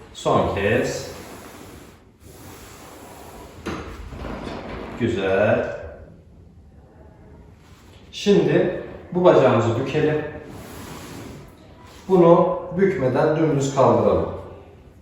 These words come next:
Ayak bileğimizi de kendimize doğru çektik. Dizimizi bükmeden yavaşça indirelim.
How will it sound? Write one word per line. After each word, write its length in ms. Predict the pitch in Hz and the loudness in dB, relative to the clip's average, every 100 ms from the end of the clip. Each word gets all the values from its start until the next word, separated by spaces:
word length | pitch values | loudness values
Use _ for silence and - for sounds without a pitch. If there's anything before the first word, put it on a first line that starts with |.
| - - - - - - - - - - - - - - - - - - | -20 -20 -20 -20 -20 -20 -20 -20 -20 -20 -20 -20 -20 -20 -20 -20 -16 -2
Ayak 320 | 135 123 - | 2 2 2
bileğimizi 380 | 110 110 101 101 | 0 0 2 0
de 60 | - | -2
kendimize 360 | 101 98 95 | -2 -2 0
doğru 260 | 92 87 - | 0 0 0
çektik. 840 | 120 117 - 127 131 131 135 - - - | -2 -2 0 2 4 2 0 -8 -14 -4
Dizimizi 440 | 160 139 131 123 131 | 0 2 2 0 0
bükmeden 640 | - 110 104 110 131 135 - - - - | -2 -2 0 0 0 -2 -8 -14 -16 0
yavaşça 480 | 151 147 - - 143 | 6 6 6 2 2
indirelim. 640 | 123 113 104 87 - - | 2 2 0 -2 -4 -10